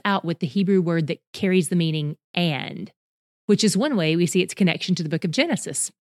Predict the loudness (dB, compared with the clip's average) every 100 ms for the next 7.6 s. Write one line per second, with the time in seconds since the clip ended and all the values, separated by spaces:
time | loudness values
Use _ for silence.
0 | -6 -2 0 0 0 2 2 2 2 2
1 | 4 4 2 2 0 -2 -2 -2 -2 0
2 | 0 0 0 -2 -4 -12 -16 _ _ _
3 | _ -6 -2 0 -2 0 2 2 2 0
4 | -2 -6 -4 0 0 -2 -6 -10 _ _
5 | 2 4 4 2 0 0 -4 -2 0 0
6 | -2 -2 -2 -2 -2 -2 -2 -2 0 0
7 | 0 -2 -4 -6 -8 -12